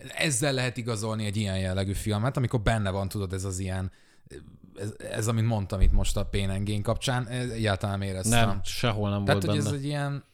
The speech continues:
Speaker 2: Ez
Speaker 1: nagyon
Speaker 2: egy, ez egy
Speaker 1: szürke műanyag.
Speaker 2: nagyon kis butácska,
Speaker 1: Igen.
Speaker 2: az átlagnál kicsit véresebb, egy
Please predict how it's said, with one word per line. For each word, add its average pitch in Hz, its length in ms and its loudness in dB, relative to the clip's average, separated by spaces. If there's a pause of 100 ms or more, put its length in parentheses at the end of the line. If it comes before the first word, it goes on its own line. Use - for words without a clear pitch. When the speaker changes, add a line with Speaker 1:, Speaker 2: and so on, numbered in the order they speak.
(320)
Speaker 2:
Ez 127 180 4
Speaker 1:
nagyon 135 160 6
Speaker 2:
egy, 123 180 -2
ez 131 140 2
egy 135 80 8
Speaker 1:
szürke 135 260 2
műanyag. 117 500 0
Speaker 2:
nagyon 151 440 2
kis 123 200 2
butácska, 117 800 2
Speaker 1:
Igen. 110 260 -2 (360)
Speaker 2:
az 143 140 0
átlagnál 120 540 2
kicsit - 340 -2
véresebb, 123 640 2
egy 120 160 -2